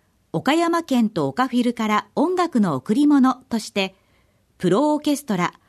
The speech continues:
岡山フィルハーモニック管弦楽団による特別公演を、県内の様々な地域で実施しています。今回は、来月二十七日日曜日、真庭市の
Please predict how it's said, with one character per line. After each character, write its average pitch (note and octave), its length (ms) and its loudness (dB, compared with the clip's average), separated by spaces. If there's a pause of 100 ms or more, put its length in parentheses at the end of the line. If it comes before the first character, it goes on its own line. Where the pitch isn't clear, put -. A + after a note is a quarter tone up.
(320)
岡 A3 220 0
山 B3 260 2
フ - 60 -14
ィ F3 80 0
ル C4+ 100 0
ハ F4 200 -2
ー - 20 0
モ E4+ 100 0
ニ E4 120 0
ッ E4 60 -6
ク E4 140 -2
管 D#4 240 0
弦 D4+ 220 0
楽 D4+ 200 -4
団 B3+ 200 2
に G#3 120 4
よ G3 120 -2
る - 260 -2
特 - 240 -6
別 E4+ 220 -2
公 E4 220 0
演 A3+ 180 2
を、 F3 240 -2 (680)
県 B3 240 4
内 G3+ 160 0
の D3 140 -4
様 F#3+ 240 -2
々 F4+ 200 0
な D4 140 4
地 C#4+ 200 0
域 B3+ 140 -2
で G3+ 140 0
実 C#3 140 -6
施 - 160 -10
し - 80 -10
て E3+ 100 -2
い D#3+ 80 -2
ま D#3 140 -4
す。 - 160 -20 (1400)
今 D#4 200 0
回 B3+ 240 0
は、 G3 220 -2 (720)
来 E4 280 0
月 B3 280 0
二 B3+ 200 2
十 B3 280 2
七 - 260 -4
日 A3+ 280 0
日 D#3 280 -2
曜 C4+ 200 2
日、 - 180 -12 (580)
真 E3+ 140 0
庭 C#4 240 4
市 A3 160 -6
の E3+ 280 -2